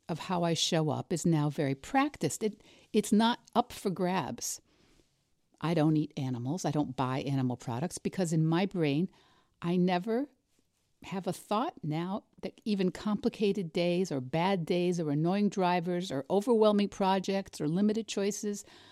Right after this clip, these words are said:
or delicious non-vegan foods on the table that everyone else is eating, none of those things means it's too hard for me to practice vegan choices.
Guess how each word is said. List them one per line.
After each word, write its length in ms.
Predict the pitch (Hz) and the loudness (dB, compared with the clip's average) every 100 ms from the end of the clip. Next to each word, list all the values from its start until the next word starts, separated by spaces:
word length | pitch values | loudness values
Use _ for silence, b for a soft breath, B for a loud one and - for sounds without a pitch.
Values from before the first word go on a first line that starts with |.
| B B B | B B B
or 220 | 185 160 165 - | -4 -4 -6 0
delicious 540 | 196 220 269 - 240 | 2 4 2 2 2
non-vegan 720 | 196 208 214 196 208 180 190 | 4 4 4 4 4 2 0
foods 420 | 165 - 269 254 190 | -2 0 2 2 0
on 120 | 170 | 0
the 80 | 165 | 0
table 440 | 170 160 165 160 b b b - | -2 -2 -2 -4 b b b -8
that 160 | - - | -8 -4
everyone 400 | - 202 202 185 | 0 4 4 4
else 240 | 196 262 - | 4 4 2
is 140 | 170 | 0
eating, 340 | 160 151 160 170 b b b b b _ _ _ _ _ _ - | 2 2 0 -2 b b b b b _ _ _ _ _ _ -4
none 320 | 233 294 330 | 2 4 4
of 120 | 320 | 2
those 260 | 320 277 - | 0 0 0
things 360 | 262 233 233 | 0 0 2
means 380 | 208 214 208 - | 2 2 2 -2
it's 160 | - - | -8 -6
too 180 | - | -4
hard 380 | 185 196 190 175 | -4 -2 -2 -2
for 160 | - 160 | -2 -2
me 420 | 165 170 131 - _ _ _ _ _ _ - | 0 0 -2 -6 _ _ _ _ _ _ -12
to 80 | 165 | -10
practice 480 | - 151 - 170 | -6 -6 -6 -8
vegan 360 | 160 156 156 156 | -4 -2 -2 -4
choices. 680 | - 131 - - - - | -4 -6 -8 -10 -12 -14